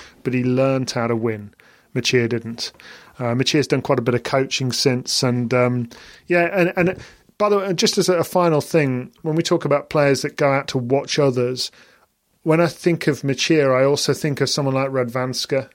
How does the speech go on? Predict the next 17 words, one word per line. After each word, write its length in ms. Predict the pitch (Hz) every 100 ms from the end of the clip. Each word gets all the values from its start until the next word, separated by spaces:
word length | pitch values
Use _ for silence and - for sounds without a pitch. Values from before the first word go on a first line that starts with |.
| _
a 40 | 143
little. 340 | 139 156 165 - - - _ _ _ _ _ _ _
A 20 | -
player's 520 | - 185 156 147 139
player. 520 | - 147 123 110 107 _ _
There's 140 | 139
a, 120 | 147
there's 200 | 143 147
a 60 | 143
kind 280 | 147 170 143
of 280 | 135 - 208 _ _ _ _ _ _ _ _ 180 _ _ _ _ -
mystique 680 | 143 - - 175 127 - - _
about 420 | 139 123 123 120 -
them. 260 | 120 113
There's 220 | 117 127
a, 240 | 131 127 123 - - - _
uh, 140 | 135